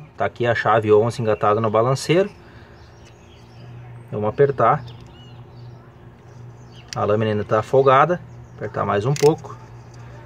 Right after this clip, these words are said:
ainda segue folgada. Agora prendeu um pouquinho, então vamos, vamos, quando prendeu um pouquinho, a gente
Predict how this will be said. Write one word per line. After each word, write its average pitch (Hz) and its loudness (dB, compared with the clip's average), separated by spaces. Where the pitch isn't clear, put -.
ainda 113 -2
segue 104 -2
folgada. 143 2
Agora 110 2
prendeu 131 4
um 120 2
pouquinho, 143 0
então 113 -4
vamos, 117 0
vamos, 120 -2
quando 120 0
prendeu 131 6
um 170 6
pouquinho, 170 0
a 147 0
gente 170 0